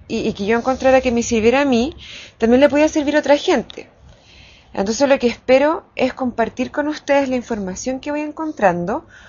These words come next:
o algunos pensamientos que se me van ocurriendo, experiencia, algunos tips, eh, distintas cosas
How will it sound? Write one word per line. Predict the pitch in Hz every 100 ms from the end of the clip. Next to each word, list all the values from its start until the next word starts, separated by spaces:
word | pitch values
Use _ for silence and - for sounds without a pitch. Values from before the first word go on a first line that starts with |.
| - - _
o | 202
algunos | 202 240 269
pensamientos | 247 220 208 240 247 269
que | 269
se | 240
me |
van | 247 240
ocurriendo, | 233 233 247 254 247 220
experiencia, | 196 - 185 196 233 240 233 214 226
algunos | 202 196 202 190
tips, | _ 254 247 240 226 - - _ - - - - -
eh, | 208 202 196 190 - _
distintas | - 220 285 285 311
cosas | 320 320 349